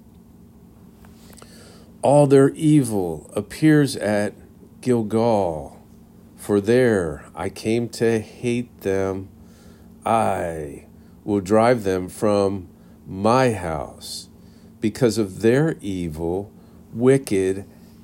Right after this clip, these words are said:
actions. I will no longer love them. All their leaders are rebellious. Ephraim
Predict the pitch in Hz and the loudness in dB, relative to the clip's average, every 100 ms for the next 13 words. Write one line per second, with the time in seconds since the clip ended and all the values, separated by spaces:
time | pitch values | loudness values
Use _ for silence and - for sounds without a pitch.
0 | - 117 123 123 - - 87 76 67 - | -8 -4 -4 -6 -10 -8 -8 -10 -14 -16
1 | - - - - - - - 101 110 101 | -16 -16 -20 -20 -20 -20 -8 -4 -2 -2
2 | 90 80 76 76 78 - - 98 98 98 | -4 -6 -8 -12 -16 -20 -8 -4 -2 0
3 | 120 135 101 95 95 107 110 107 120 110 | 2 2 0 -2 -2 -2 0 0 0 -2
4 | 98 85 76 69 - - - - - - | -4 -6 -6 -10 -18 -20 -20 -20 -20 -20
5 | - - 117 135 131 127 127 135 135 117 | -12 0 2 4 4 4 2 2 2 2
6 | 98 78 - - - - - - - - | 0 -4 -12 -18 -18 -20 -20 -20 -12 -2
7 | 117 123 131 127 127 117 - - - - | 2 2 2 0 -4 -8 -20 -20 -20 -8
8 | 120 123 117 127 123 110 92 78 73 - | -4 -2 0 0 2 0 -4 -6 -10 -12
9 | - - - - - - - - 120 - | -12 -16 -20 -20 -20 -20 -6 0 0 0
10 | 139 127 120 98 82 73 - | 0 2 2 0 -4 -10 -16